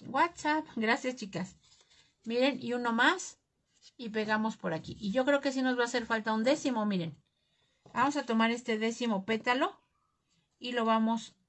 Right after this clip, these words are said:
a colocar también. ¿Sale? Y miren, perfecto nos quedó.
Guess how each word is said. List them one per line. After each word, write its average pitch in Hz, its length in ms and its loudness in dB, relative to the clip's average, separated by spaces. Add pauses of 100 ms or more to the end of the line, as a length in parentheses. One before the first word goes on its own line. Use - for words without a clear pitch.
(100)
a 208 160 -2
colocar 190 460 -2
también. 156 360 -6 (1300)
¿Sale? 254 380 0 (1300)
Y 208 160 -2
miren, 269 400 2 (540)
perfecto 262 600 0
nos 254 200 0
quedó. 196 300 0